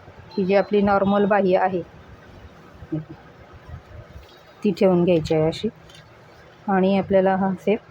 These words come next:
बाहीचा सेप, हे पहा, या पद्धतीने असा देऊन घ्यायचा आहे. आणि असाच मिळवत असा पुढे तो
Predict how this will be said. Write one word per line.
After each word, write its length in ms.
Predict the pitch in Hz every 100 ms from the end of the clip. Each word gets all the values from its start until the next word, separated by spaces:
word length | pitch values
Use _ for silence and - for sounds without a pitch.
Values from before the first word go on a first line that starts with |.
| - - - - - - -
बाहीचा 480 | 190 190 180 165 185
सेप, 240 | - 185 - - - - - - - -
हे 60 | 160
पहा, 220 | 160 - - - - - - - -
या 100 | 190
पद्धतीने 580 | 190 190 196 185 185 190
असा 220 | - 233 - - - - - - - - - -
देऊन 380 | 208 208 190 190
घ्यायचा 340 | 190 160 165
आहे. 1040 | 165 156 - - - - - - - - - - - - - - - - - - -
आणि 220 | 202 185 196
असाच 260 | 196 226 214
मिळवत 480 | 214 220 220 220 220
असा 180 | 208 208
पुढे 280 | 196 202
तो 120 | 190